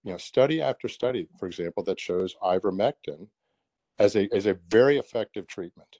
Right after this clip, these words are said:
And it was used extensively in India. And in India, the population there, which is dense, you know, densely populated, they knocked covid down within a matter of weeks. They disseminated care packages to every single citizen. And within about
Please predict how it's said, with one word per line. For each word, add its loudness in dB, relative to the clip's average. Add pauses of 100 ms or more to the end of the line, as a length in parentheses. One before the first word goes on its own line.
(680)
And 0
it 0
was -2
used 2
extensively -4
in -6
India. -6 (840)
And 2
in 0
India, 4
the -2
population 0
there, -2
which -6
is -8 (100)
dense, 0
you -6
know, -12 (140)
densely 0 (180)
populated, -4 (280)
they 4
knocked -2
covid -2
down -6
within -8
a -8
matter -2
of -6
weeks. 0
They -4
disseminated 0 (460)
care 4
packages -2
to -12
every 0
single 0
citizen. -2 (520)
And -2
within 4
about 2